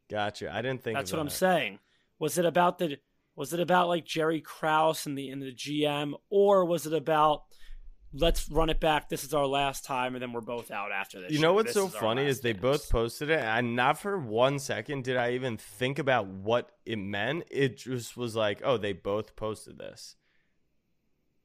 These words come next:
Speaker 2: Oh, Rodgers is already unhappy, and now his number one wide receiver posted the same thing.
Speaker 1: Yeah,
Speaker 2: They probably
Speaker 1: but
Speaker 2: feel
Speaker 1: I,
Speaker 2: the same.
Speaker 1: exactly, they feel the same. But I had no, I didn't even think, like, what,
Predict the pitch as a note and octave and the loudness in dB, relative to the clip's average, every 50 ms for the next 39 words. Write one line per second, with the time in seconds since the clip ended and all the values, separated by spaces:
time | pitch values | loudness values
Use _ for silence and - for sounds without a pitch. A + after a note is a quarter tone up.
0 | _ _ _ _ _ _ _ _ _ _ - D#3+ D3 C3+ A#2 G2+ - _ _ _ | _ _ _ _ _ _ _ _ _ _ 0 2 2 2 2 0 -4 _ _ _
1 | _ _ _ - C3+ C3+ C#3 D3 C3 C#3+ C#3 B2+ C3 B2 C3+ C3 C#3 C#3 C3+ C3 | _ _ _ -4 0 0 0 0 -2 -4 -6 -8 -10 -8 -6 -4 -4 -2 -2 -2
2 | C3+ C3+ C3 B2 A#2+ A#2 A#2+ A#2+ A#2+ A#2+ - B2+ C3 C3 A#2+ A#2+ A#2 A2+ A2 A2 | -2 -4 -4 -4 -6 -4 -2 -2 -2 -2 -2 -4 -4 -4 -4 -4 -6 -4 -4 -4
3 | A#2 A#2+ B2 A2+ A#2+ A#2 A2+ A2+ A#2+ A2+ A2+ A2+ A#2 A2 G#2+ G#2+ G#2 G#2+ - - | -4 -6 -8 -10 -10 -10 -10 -10 -8 -8 -8 -6 -6 -6 -6 -6 -8 -10 -10 -10
4 | A2 G#2 G#2 G#2+ A2+ A2+ A#2+ A2 - - B2+ A#2 G#2+ - - A#2+ A#2+ - - - | -10 -10 -8 -8 -10 -10 -10 -12 -10 -10 -10 -10 -10 -14 -16 -16 -12 -10 -8 -6
5 | A#2 G#2+ G#2+ G#2+ - A2+ G#2+ A2+ A#2+ B2+ - _ _ _ - D3+ E3 G3 F3 C3 | -6 -8 -8 -8 -6 -6 -6 -6 -6 -10 -14 _ _ _ -8 2 4 6 6 6
6 | A2 - - - A#2 D3 G#3 F#3+ D#3+ D3+ F3 - - - F3 E3 C#3+ D#3+ G3 E3+ | 4 0 -4 0 4 6 6 8 8 8 6 6 4 2 2 4 6 8 8 6
7 | C#3 - A2+ G2 G2+ A#2+ - - E3 F3+ F#3 F3 C#3 C3 - - G3+ F#3+ E3+ C#3+ | 6 4 -2 -4 -4 -4 -4 0 4 4 6 6 4 2 2 2 4 4 4 2
8 | C3 A2+ C#3 C3+ A#2 C#3 D#3 D3+ C#3+ C3+ C#3+ D3 D3+ B2+ F#2+ C#3+ D3 D#3 E3 E3+ | 2 0 2 4 6 6 6 6 4 2 2 2 4 4 6 4 4 4 4 2
9 | D#3+ D3 C3+ B2+ - - C#3+ C#3+ C#3 C3+ B2+ C#3 C3 A#2+ A2+ G2 - G#2+ A2 A#2+ | 0 0 -4 -6 -2 0 2 2 2 2 0 0 0 0 0 0 -2 -2 2 2
10 | B2+ B2 - - | 2 2 0 -6